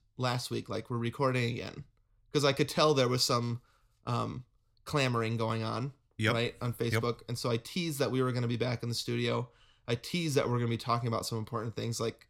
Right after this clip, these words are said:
Speaker 1: season six and maybe some big stuff that's gonna happen with that.
Speaker 2: Yep.
Speaker 1: Um,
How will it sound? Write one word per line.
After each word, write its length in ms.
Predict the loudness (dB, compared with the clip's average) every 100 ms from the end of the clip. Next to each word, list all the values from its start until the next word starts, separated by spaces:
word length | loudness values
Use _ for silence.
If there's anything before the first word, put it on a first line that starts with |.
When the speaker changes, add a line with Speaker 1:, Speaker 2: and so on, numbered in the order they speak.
| _
Speaker 1:
season 420 | -6 -4 -2 -2
six 460 | -2 -2 -2 -4 -6
and 140 | -4 0
maybe 240 | 0 0 -2
some 200 | -4 -2
big 260 | 0 0
stuff 320 | -2 -2 -4 -6
that's 160 | -10
gonna 140 | -6 -4
happen 240 | -6 -6
with 140 | -6
that. 300 | -4 -4 -6 _ _ _
Speaker 2:
Yep. 280 | 2 2 2
Speaker 1:
Um, 340 | 2 2 0